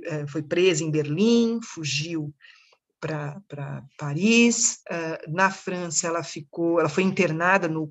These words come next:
campo de Gurs por alguns meses, empreendeu uma fuga extraordinária,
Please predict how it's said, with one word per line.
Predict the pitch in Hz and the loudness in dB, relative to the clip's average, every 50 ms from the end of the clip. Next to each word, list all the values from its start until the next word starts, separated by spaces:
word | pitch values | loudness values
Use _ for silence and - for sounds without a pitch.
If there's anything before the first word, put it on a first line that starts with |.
| - | -6
campo | - 180 175 170 165 151 | -4 -4 -4 -4 -6 -6
de | 143 143 | -6 -4
Gurs | 151 147 175 196 214 220 226 220 - - - - - _ _ _ _ _ | -4 0 2 4 6 6 4 4 2 0 -2 -4 -8 _ _ _ _ _
por | - 175 180 | 0 4 4
alguns | 175 156 143 160 160 147 135 147 | 4 4 2 -2 -4 -2 -2 -2
meses, | 156 175 190 208 214 220 220 208 202 220 220 220 - - - _ - - - - - - _ | 0 2 4 4 4 4 4 2 2 -2 -2 -4 -6 -8 -8 _ -20 -20 -20 -20 -20 -16 _
empreendeu | 180 185 - - 190 196 196 190 180 160 185 196 208 202 | -4 -4 -2 4 6 6 6 6 4 6 6 6 8 6
uma | 180 170 170 156 | 4 2 0 -2
fuga | - - - 196 190 185 165 165 151 143 - | -2 -4 -4 -4 -4 -2 -2 -4 -4 -2 -2
extraordinária, | 170 208 202 - 208 196 185 175 180 175 165 165 170 160 165 170 180 185 190 185 - 165 160 | -2 -2 -2 2 2 2 2 2 0 -2 -2 -6 -8 -6 -4 0 2 2 2 2 0 -4 -10